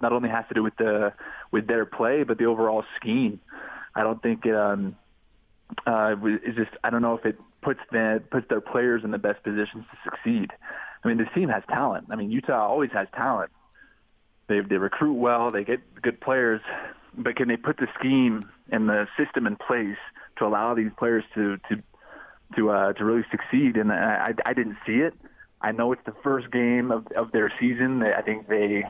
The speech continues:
showed a little bit of rust and just trying to get things to click, trying to find their rhythm. Obviously, U S C has, this is the, this was their third game, so they have a little bit,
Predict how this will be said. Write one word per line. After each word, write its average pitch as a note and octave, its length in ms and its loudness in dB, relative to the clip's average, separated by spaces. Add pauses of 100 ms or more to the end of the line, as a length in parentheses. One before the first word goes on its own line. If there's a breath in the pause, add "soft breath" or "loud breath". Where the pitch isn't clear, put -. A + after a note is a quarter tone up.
(1120)
showed A2+ 140 2
a G#2+ 60 2
little A#2+ 200 2
bit B2+ 120 0
of A#2 80 2
rust A#2 380 2 (240)
and G#2 240 -10
just G#2 200 -4 (720 loud breath)
trying B2 180 0
to B2 60 2
get A#2 200 -2
things G#2+ 220 -2
to G2 60 -12
click, A#2+ 380 -2 (240)
trying A#2 180 -2
to A2+ 40 -2
find A2+ 280 -2
their G2 120 2
rhythm. G#2+ 460 0 (420 loud breath)
Obviously, A2 380 0
U A2 220 4
S G#2 80 0 (100)
C A2+ 300 4
has, G#2 160 2 (100)
this G#2+ 100 -2
is G#2 140 0
the, G#2+ 60 -2
this A2 200 0
was G2+ 140 -2
their G#2 240 0
third A#2 280 0
game, A2+ 440 2
so - 80 0
they G#2 80 0
have G#2+ 280 0
a A#2+ 40 0
little A#2 220 2
bit, A2 180 0